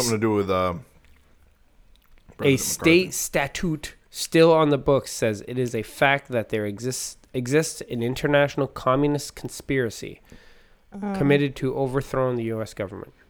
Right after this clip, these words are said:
Speaker 3: McCarthyism is the practice of making accusations of subversion and treason, especially when related to arca-
Speaker 2: Anarchism.
Speaker 3: uh, anarchism, communism, and socialism. All right.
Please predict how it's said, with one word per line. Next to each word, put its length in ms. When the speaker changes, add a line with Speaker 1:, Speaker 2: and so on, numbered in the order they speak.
Speaker 3:
McCarthyism 720
is 180
the 80
practice 460
of 120
making 420
accusations 840
of 160
subversion 680
and 200
treason, 520
especially 480
when 160
related 460
to 260
arca- 360
Speaker 2:
Anarchism. 560
Speaker 3:
uh, 220
anarchism, 680
communism, 680
and 180
socialism. 800
All 120
right. 260